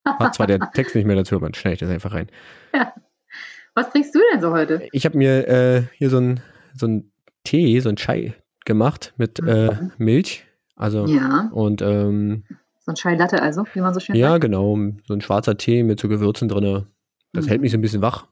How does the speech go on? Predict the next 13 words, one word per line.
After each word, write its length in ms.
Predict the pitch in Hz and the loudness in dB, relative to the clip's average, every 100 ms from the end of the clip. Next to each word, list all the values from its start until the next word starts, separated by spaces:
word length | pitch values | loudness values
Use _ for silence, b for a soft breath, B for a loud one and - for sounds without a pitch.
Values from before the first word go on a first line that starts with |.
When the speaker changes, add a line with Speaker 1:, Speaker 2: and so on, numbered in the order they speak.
| _ _ | _ _
Speaker 1:
Ist 140 | - | -6
relativ 320 | 127 175 - | -4 -2 -6
süß 320 | - - 196 - | -4 0 0 0
geworden. 580 | 139 117 143 143 127 110 _ _ _ _ _ - | 2 2 2 2 -2 -6 _ _ _ _ _ -12
Man 100 | 95 | -8
weiß 160 | 90 95 | -6 -8
nicht, 200 | 92 _ - | -10 _ -16
klebt 240 | - 101 98 | -6 -4 -4
auch 100 | 95 | -4
ein 60 | |
bisschen. 240 | 95 92 92 | -6 -6 -2
Mal 140 | 135 | -2
gucken. 300 | - 95 87 | -2 -4 -6